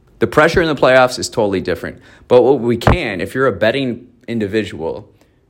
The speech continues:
we can look at precedent and players who have performed well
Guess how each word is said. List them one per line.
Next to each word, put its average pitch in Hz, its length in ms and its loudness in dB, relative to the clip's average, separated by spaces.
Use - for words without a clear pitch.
we 117 160 -4
can 120 180 0
look 143 160 4
at 151 180 2
precedent - 600 -6
and 92 400 -4
players 139 380 0
who 143 120 -10
have 120 140 -2
performed 104 400 -8
well 92 560 0